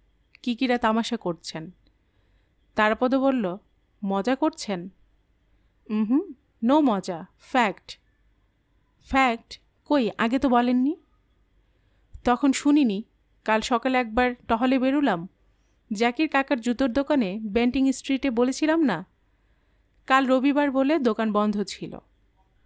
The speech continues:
কাকা হেয়ার স্ট্রিট থানার পিছন দিকে থাকতো জানতাম,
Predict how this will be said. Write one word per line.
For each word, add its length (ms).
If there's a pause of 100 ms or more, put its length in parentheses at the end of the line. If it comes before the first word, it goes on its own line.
(640)
কাকা 420
হেয়ার 420
স্ট্রিট 300
থানার 280
পিছন 320
দিকে 200
থাকতো 360
জানতাম, 500